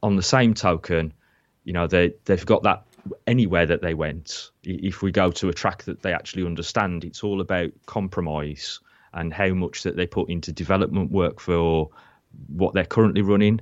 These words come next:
how they're looking at parts for twenty twenty-one, because as we know, McLaren have already run some of the parts for twenty twenty-one to have a quick look at how they appear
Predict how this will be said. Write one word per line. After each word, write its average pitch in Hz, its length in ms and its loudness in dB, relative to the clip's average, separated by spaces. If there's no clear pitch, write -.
how 98 200 4
they're 92 160 2
looking 90 340 -2
at - 240 -4
parts 92 340 0
for 85 460 0
twenty 85 320 -2
twenty-one, 92 600 2
because 87 320 -2
as 80 140 -4
we 82 100 0
know, 85 300 2
McLaren 85 380 0
have 80 100 -2
already 85 300 -2
run 92 260 0
some 87 220 -4
of 80 100 -6
the - 80 -12
parts - 560 -2
for 87 380 2
twenty 82 260 0
twenty-one 80 480 0
to 80 80 -4
have 78 140 0
a - 20 -6
quick - 240 -4
look 87 220 -2
at 82 120 0
how 82 260 0
they 80 180 2
appear 80 500 0